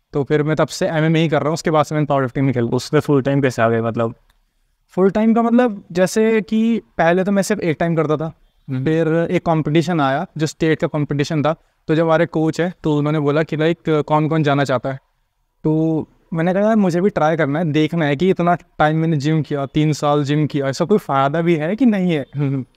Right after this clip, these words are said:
Speaker 1: तो मैंने कहा, "इसे ट्राई करते हैं।" तो मैंने एक साल, मतलब, सिर्फ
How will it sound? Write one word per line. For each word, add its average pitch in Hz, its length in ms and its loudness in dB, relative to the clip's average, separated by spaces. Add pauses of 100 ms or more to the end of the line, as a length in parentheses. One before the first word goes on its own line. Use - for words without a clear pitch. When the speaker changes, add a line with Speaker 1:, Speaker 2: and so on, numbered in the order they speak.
Speaker 1:
तो 151 60 0
मैंने 151 160 0
कहा, 175 80 0
"इसे 180 120 0
ट्राई 151 300 0
करते 156 240 0
हैं।" 165 280 -2
तो 156 140 0
मैंने 156 280 -4
एक 165 220 -2
साल, 170 360 -2
मतलब, 175 340 -2 (280)
सिर्फ - 300 0